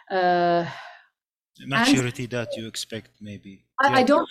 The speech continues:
Speaker 1: have the, the, the answers I would love to have myself,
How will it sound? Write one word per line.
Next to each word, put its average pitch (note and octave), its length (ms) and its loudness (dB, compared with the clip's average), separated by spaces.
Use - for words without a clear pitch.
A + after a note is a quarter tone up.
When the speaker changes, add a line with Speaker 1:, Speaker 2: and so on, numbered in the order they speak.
Speaker 1:
have C#4 160 2
the, B3+ 220 6
the, B3 180 4
the B3 100 4
answers C4+ 420 2
I A3 140 2
would G#3+ 200 0
love B3+ 260 0
to G#3+ 120 -4
have F#3+ 220 0
myself, G3+ 800 0